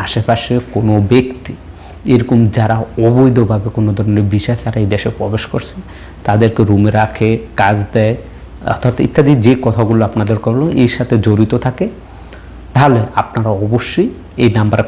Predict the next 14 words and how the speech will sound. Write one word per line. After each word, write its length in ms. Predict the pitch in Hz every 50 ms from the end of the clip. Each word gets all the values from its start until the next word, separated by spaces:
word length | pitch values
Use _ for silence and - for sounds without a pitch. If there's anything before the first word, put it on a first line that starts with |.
| -
কল 140 | 107 101 98 101 98 107
দিয়ে 120 | 110 110 107 -
জানানোর 360 | 104 107 110 117 117 117 113 110
জন্য 140 | 120 131 156 156 123 107
অনুরোধ 300 | 98 98 98 104 98 - - -
করা 140 | 80 - 101 -
হয়েছে। 240 | - 113 - - - - 104 104 - - - - - - 110 -
যে 80 | 123 110 -
সকল 180 | - - - 120 113 -
প্রবাসীরা 500 | 107 95 92 98 98 - - 135 135 147 151 - - - - - - 123
নিজের 260 | 117 110 104 120 113 110 104 104
মালিকের 400 | 101 107 110 120 113 - - - -
কাজে 200 | 120 113 104 107 107 101
আইসা 200 | 98 - - 127